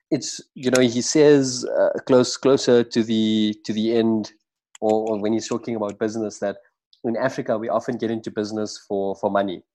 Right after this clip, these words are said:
you know, to, it's, it's survival, it's, it's sus-, to sustain ourselves.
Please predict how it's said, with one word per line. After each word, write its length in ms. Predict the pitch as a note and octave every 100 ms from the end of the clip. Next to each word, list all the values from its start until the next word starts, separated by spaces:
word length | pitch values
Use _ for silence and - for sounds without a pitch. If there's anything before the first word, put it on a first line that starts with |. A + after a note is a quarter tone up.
| -
you 60 |
know, 140 | F#2 G2 -
to, 240 | G2+ F#2+ F2+ - _ _
it's, 220 | G#2 - -
it's 160 | -
survival, 520 | A2 G2 G#2+ G#2 G2+
it's, 280 | F#2+ F2+ -
it's 180 | - -
sus-, 200 | G#2 - - -
to 80 | A2
sustain 460 | - - A#2+ A2+
ourselves. 480 | G#2 - D#2+ - -